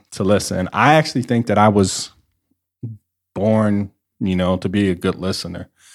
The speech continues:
Um, my mom is a really, really good listener. Like, people will call her, "Hi, Mom,"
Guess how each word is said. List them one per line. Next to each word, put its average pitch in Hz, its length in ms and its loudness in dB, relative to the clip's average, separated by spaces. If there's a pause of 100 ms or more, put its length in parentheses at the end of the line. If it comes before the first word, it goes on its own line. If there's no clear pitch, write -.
(300)
Um, 90 300 2
my 98 160 4
mom 101 560 6
is 98 240 -2
a 101 240 -2
really, 92 420 -2
really 87 280 -4
good 82 200 -4
listener. 87 540 -6
Like, 92 220 -6
people 123 320 2
will 95 160 2
call 104 380 4
her, 98 200 0
"Hi, 104 220 -2
Mom," 104 420 2